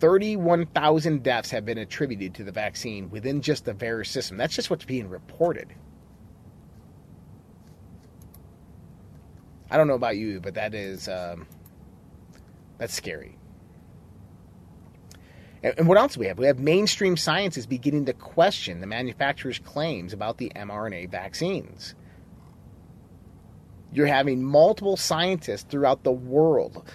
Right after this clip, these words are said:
You're having, um, scientific journals retracting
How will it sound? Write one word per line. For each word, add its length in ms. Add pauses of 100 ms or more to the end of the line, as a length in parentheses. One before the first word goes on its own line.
(180)
You're 200
having, 540
um, 460
scientific 680
journals 580
retracting 1080